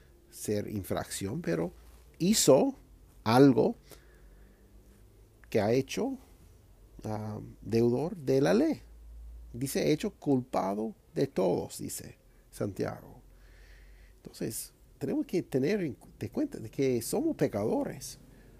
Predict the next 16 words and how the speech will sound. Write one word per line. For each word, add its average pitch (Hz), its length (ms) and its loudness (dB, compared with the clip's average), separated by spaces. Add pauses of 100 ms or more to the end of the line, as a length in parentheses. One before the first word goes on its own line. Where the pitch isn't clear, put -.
(140)
Un 202 140 -4
pecado 202 400 -4
es 147 80 -6
sufici-, - 400 -8
en 135 200 0
toda 240 220 0
la 196 120 2
vida 170 320 0
es 104 100 -4
suficiente 139 720 -4
para 107 180 -2
llamarnos 143 760 -4 (340)
pecadores. 104 640 -4
Entonces, 131 480 -10 (880)
una 147 220 4
mentira 143 760 2